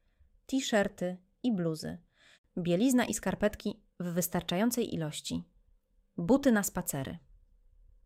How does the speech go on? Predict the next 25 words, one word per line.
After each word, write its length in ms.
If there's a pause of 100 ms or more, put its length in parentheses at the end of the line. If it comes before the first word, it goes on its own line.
(140)
Poza 300
konkretami 760 (360)
dobrze 340
przemyśleć 580
drobiazgi, 580
które 240
poprawiają 520
nastrój 500 (340)
i 100
pomagają 500
przetrwać 540
czas 280 (100)
z 120
dala 280
od 120
bliskich. 600 (1120)
To 100
mogą 300
być 340 (260)
rzeczy, 300
które 260
kojarzą 400
się 160
z 80
domem 440